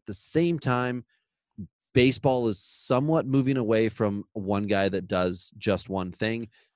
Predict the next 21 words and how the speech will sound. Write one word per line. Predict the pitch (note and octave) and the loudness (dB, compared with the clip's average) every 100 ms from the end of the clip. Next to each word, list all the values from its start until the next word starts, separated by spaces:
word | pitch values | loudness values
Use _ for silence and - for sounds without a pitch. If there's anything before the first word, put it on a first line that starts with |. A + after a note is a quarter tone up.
| - | -12
So | - | -2
I | G2+ | -2
think | - A#2+ | 0 0
they're | A#2+ | 0
gonna | G#2+ G#2 | 0 0
want | G2 G2 G2 | -2 -4 -4
Stan | G#2 G2 F#2+ | -4 -2 -4
to | |
be | F#2 | -4
moving | G2 G2 F#2 | -2 -4 -4
around | F2+ F2+ F2+ F2+ | -4 -4 -4 -6
somewhere, | - F#2 F2+ F2+ F2 | -4 -4 -4 -4 -4
and | F#2 - _ | -6 -8 _
I | G2+ | -6
can't | G2 A2+ G2+ | -4 -2 -4
imagine | F#2+ F2+ G2 | -4 -8 -8
him | F#2 | -8
at | F2+ | -8
first | - F#2 - | -4 -6 -4
base | F2+ F2+ - | -4 -4 -6
with | F2+ | -8